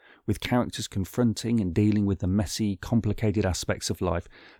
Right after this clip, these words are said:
that makes finishing the final page and leaving them behind a little easier. My biscuit rating for Between Us is a Libnitz milk chocolate.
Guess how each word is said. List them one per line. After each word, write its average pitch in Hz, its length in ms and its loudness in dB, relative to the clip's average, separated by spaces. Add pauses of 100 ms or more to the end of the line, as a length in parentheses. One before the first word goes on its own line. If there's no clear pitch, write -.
that 127 100 2
makes 131 300 2
finishing 135 420 2
the 117 60 2
final 135 460 0
page 101 380 -2
and 95 180 0
leaving 101 320 2
them 98 180 4
behind 87 420 -2 (600)
a 135 100 -6
little 113 300 0
easier. 87 420 -2 (380)
My 104 100 0
biscuit 120 380 4
rating 110 340 0
for 92 140 -2
Between 110 420 4
Us - 160 -2
is 147 300 -2 (560)
a 95 60 -4
Libnitz 117 680 4
milk 101 400 2
chocolate. - 560 -8